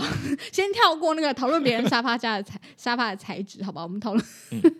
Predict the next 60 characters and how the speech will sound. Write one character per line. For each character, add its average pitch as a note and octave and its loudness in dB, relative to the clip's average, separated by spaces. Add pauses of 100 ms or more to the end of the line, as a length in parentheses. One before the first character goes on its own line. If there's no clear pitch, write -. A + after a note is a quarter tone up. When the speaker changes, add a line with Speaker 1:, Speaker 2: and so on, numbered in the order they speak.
(120)
Speaker 1:
<laughs> - -20
讨 B3 -2
论 D#4 2
重 D4 2
点。 A3+ -6 (480)
好， - -6
我 F4 2
只 G#4+ -2
能 B3 -2
说 D4 -2
呢， B3+ -4
就 C4 -2
是 D4 -2
你 B3+ -4
有 A#3 -2
这 G#3+ -4
样 A3 -4
子 G3 -12
的， C#3 -10 (300)
嗯， G3 -8
想 A3+ -8
法， G#3 -4
我 F#3 -10
觉 A3 -4
得 A3+ -2
是 A#3+ -8
对 G#3 -6
的。 A2+ -18
就 G#3+ -10
是 B3 -6 (320)
其 D4+ -2
实 C4+ -6 (120)
是 E4 -8
打 A#3 0
皮 A3+ -4
下 C#4+ 2
输 C#4 -2
液 C4 -4
这 C4+ -2
东 A3+ -4
西， A#3 -4
我 F3+ -2
发 A3 -4
现 B3+ -4
真 A#3+ -6
的 G#3 -4
是 A3 -6
蛮 G3 -8
多 G3+ -4
老 F3+ -4
年 E3+ -12
的 F#3 -8
犬 - -12
猫 F#3 -8
会 G#3+ -2
遇 G#3+ -4
到 F#3 -6
的 G2+ -14
一 - -16 (100)
个， B2 -10